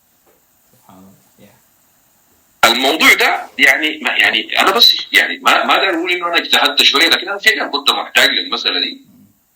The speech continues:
Speaker 2: فلقيت الخيار ده، والخيار ده سعر ال-، سعر ال-، أقول لك شنو؟ سعر ال-، سعر الخدمة لشهر واحد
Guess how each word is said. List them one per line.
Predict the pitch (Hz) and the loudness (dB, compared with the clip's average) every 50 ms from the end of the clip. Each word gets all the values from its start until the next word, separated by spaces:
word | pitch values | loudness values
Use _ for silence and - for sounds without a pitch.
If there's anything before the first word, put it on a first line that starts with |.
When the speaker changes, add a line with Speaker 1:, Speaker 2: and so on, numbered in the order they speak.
| _ _ _ _ _ - - | _ _ _ _ _ -4 0
Speaker 2:
فلقيت | - - - - - - 240 | 2 2 2 2 2 2 2
الخيار | 240 - - 208 220 220 220 214 | 2 2 0 0 2 0 0 0
ده، | 214 220 226 233 - - | -2 -4 -6 -6 -10 -4
والخيار | - - 175 - - - - 214 226 226 226 | -2 0 2 2 2 4 4 4 4 2 0
ده | 220 220 - - | -2 -6 -6 -4
سعر | - - - - - - - - | -2 0 2 2 2 2 2 2
ال-، | - - - - - | 0 0 -2 -6 -4
سعر | - - - - - | 0 0 0 2 2
ال-، | - - - - - - - | 0 0 0 -6 -10 -10 -10
أقول | - - - 180 | -8 -6 -4 -4
لك | 185 - | -2 -2
شنو؟ | - 165 160 - - - | -4 -6 -6 -10 -10 -4
سعر | - - 92 90 92 95 101 | -2 0 0 0 -2 -2 -2
ال-، | 98 98 95 90 90 - | -4 -4 -6 -8 -8 -4
سعر | - - - - | -2 -2 0 0
الخدمة | 107 104 - - 139 - - 120 | -2 0 0 0 -2 0 -2 -2
لشهر | 107 - - - 127 127 120 98 | -2 0 0 0 0 0 -2 -2
واحد | 98 113 113 - - - - | 0 2 0 0 0 -4 -10